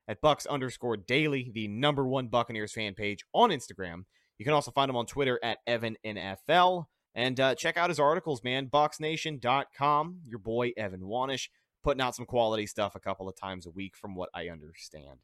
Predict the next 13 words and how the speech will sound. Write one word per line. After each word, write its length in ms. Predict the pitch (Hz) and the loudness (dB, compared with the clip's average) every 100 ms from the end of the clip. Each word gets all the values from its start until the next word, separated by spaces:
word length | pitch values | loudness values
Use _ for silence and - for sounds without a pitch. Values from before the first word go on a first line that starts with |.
| _ _ _ _ | _ _ _ _
Last 240 | 131 147 | 2 2
but 80 | 143 | 2
not 180 | 147 135 | 0 0
least, 260 | 147 131 131 | 0 -4 -6
you 60 | |
can 140 | 127 123 | -8 -2
find 280 | 131 131 | -2 0
myself 480 | 131 123 - 151 127 - | -2 -4 0 2 2 0
Instagram 600 | 165 175 165 123 160 165 | -4 -2 -4 0 0 0
and 240 | 160 160 151 | -2 -2 -2
Twitter 360 | - 214 170 - | 2 4 4 2
at 200 | 131 131 | -2 -2
Rhettakus, 640 | 120 143 180 156 113 90 | 0 2 2 2 -2 -4